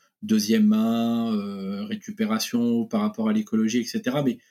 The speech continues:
nous, on est sur le principe que c'est des enfants, ben, qui ont déjà pas grand-chose, pour pas dire rien. Si au moins à Noël, ils ont un jouet qui est neuf, c'est toujours ça.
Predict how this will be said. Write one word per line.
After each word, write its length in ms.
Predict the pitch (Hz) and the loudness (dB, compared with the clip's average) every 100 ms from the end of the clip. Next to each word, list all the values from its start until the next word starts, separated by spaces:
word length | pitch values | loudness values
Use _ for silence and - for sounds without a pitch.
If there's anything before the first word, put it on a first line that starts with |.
| _ _ _ _ _ _ _ - | _ _ _ _ _ _ _ -2
nous, 120 | 135 | 2
on 100 | 170 | 2
est 160 | 151 151 | 2 0
sur 180 | - 151 | 0 0
le 80 | |
principe 440 | 151 156 156 180 - | 0 0 0 -2 -2
que 120 | 135 | -2
c'est 140 | - | 2
des 140 | 131 123 | 2 2
enfants, 300 | 123 - 143 | -2 -4 -2
ben, 180 | 113 107 | 0 0
qui 60 | - | -2
ont 40 | |
déjà 640 | 107 104 107 104 104 101 98 - | -2 0 0 0 -2 -6 -12 -2
pas 80 | 110 | 0
grand-chose, 640 | 107 113 - 135 - - _ - | 2 0 2 0 -2 -14 _ -20
pour 140 | - | -10
pas 140 | - | -6
dire 180 | 196 214 | -2 -4
rien. 380 | 208 214 247 - _ _ _ _ | 0 0 0 -4 _ _ _ _
Si 220 | - - | -2 2
au 60 | 123 | 2
moins 180 | 135 131 | 4 4
à 40 | |
Noël, 260 | 131 135 131 | 4 2 0
ils 140 | 110 | 0
ont 100 | 113 | 0
un 60 | 107 | 0
jouet 260 | 123 120 | -2 -4
qui 120 | - | -2
est 20 | 104 | 0
neuf, 400 | 123 139 - _ _ _ _ _ _ _ _ _ - | 0 -2 -10 _ _ _ _ _ _ _ _ _ -6
c'est 160 | - | -4
toujours 280 | 107 113 113 | 0 -2 0
ça. 220 | - 104 | -2 -4